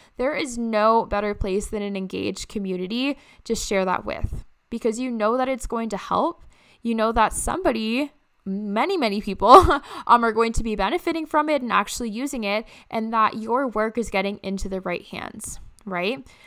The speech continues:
So it's a beautiful, beautiful place to do that. And even when my group was really small, like, every time I went live, there was always at least one person there because everyone in there was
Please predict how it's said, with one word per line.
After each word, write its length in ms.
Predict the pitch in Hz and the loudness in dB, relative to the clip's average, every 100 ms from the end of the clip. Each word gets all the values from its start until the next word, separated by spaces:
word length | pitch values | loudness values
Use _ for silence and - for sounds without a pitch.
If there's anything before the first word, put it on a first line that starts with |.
| - | -12
So 280 | - 208 | 0 2
it's 140 | 202 202 | 2 0
a 60 | |
beautiful, 580 | 190 196 240 285 - 262 | -6 -8 -6 -6 -4 -4
beautiful 420 | 233 233 226 220 | -2 -4 -4 -4
place 320 | 208 214 208 - | -2 -2 -2 -8
to 60 | |
do 140 | 190 185 | -6 -2
that. 300 | - 58 - - - - | 0 -2 -4 -14 -20 -12
And 300 | 220 220 220 | -4 0 0
even 220 | - 262 | -2 -4
when 120 | 311 294 | -4 -2
my 120 | 254 | -2
group 280 | 226 285 302 | -4 -6 -4
was 160 | 254 | -4
really 220 | 240 220 | -4 -6
small, 640 | 196 - 240 262 370 254 240 | -6 -10 -4 2 4 4 2
like, 200 | 233 226 - | -2 -4 -6
every 240 | 339 370 | -2 -2
time 240 | - 311 | -2 -2
I 100 | 277 | -2
went 240 | 220 226 185 | -4 -6 -6
live, 580 | 220 277 302 226 220 226 _ _ | 2 4 6 2 -2 -6 _ _
there 200 | 233 311 | -6 -4
was 160 | 370 359 - | -4 -6 0
always 480 | 269 302 320 302 - | 2 4 2 -4 -4
at 100 | 247 | -2
least 520 | 233 247 247 285 - 226 | -2 -4 -6 -6 -6 -6
one 220 | 214 202 | -6 -4
person 420 | 208 196 190 190 | -6 -6 -6 -6
there 280 | - - - - - - | -4 -4 -6 -12 -20 -10
because 300 | 240 247 240 | -4 -4 -2
everyone 420 | 262 269 311 285 262 | -4 -2 0 -2 -2
in 220 | 240 294 | -8 -6
there 260 | 262 208 208 | -2 -2 -2
was 240 | 196 185 | -2 -6